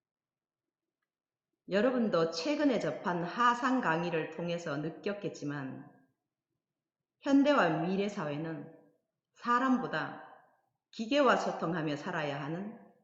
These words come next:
그런 시대로 변했어요. 스마트폰과 컴퓨터로 소통하면서 살아야 하는 그런 시대가 온 거죠. 우리 아날로그 시대는 소통을 위해서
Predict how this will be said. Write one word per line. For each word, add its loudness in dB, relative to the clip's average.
그런 0
시대로 -4
변했어요. -6
스마트폰과 -4
컴퓨터로 -2
소통하면서 -4
살아야 -4
하는 -6
그런 6
시대가 0
온 -4
거죠. -8
우리 0
아날로그 2
시대는 -4
소통을 -2
위해서 -4